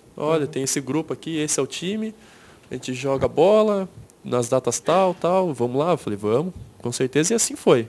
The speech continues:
Speaker 1: É, a comissão ali, de-, depois que a gente foi ficar sabendo, né, eu entrei um pouco antes do Rodolfo, que eu me formei um ano antes, e depois o Rodolfo entrou e, assim, participar da comissão, é, foi consequência ali do, do tempo ali, da nossa,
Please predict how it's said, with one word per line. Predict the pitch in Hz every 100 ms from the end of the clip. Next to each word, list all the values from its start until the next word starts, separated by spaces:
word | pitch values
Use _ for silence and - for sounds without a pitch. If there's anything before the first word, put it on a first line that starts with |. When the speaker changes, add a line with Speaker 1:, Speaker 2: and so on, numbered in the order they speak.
| -
Speaker 1:
É, | - 117 117 117 113 - - - - - -
a | 127
comissão | - 156 165 - 170
ali, | 180 190
de-, | 233 - _ -
depois | 160 180 - 185 208
que | -
a |
gente | 147 - - _ _ _ -
foi | 156
ficar | 151 -
sabendo, | 139 131 117 156 170
né, | 160 170 - -
eu | 127
entrei | 127 123 127 123 117 113 - _ - _
um | 120
pouco | 110 123 123
antes | 131
do | -
Rodolfo, | 117 120 147
que | 139
eu |
me |
formei | 123 123 120
um | 120
ano | 120 120
antes, | 160 208 - - - - - -
e |
depois | 135 - 135
o | 147
Rodolfo | 147 147
entrou | 156 151 175
e, | 226 220
assim, | 196 185 190 185
participar | 175 165 160 -
da | 170
comissão, | - 170 151 139 147 190 180 - - -
é, | 131 139 139
foi | 151
consequência | 147 170 - - 143 139
ali | 127 127
do, | 123 113 107 107 - - - -
do | 175
tempo | 156 151 160 135
ali, | 131
da | 139 123
nossa, | 120 120 127 113 107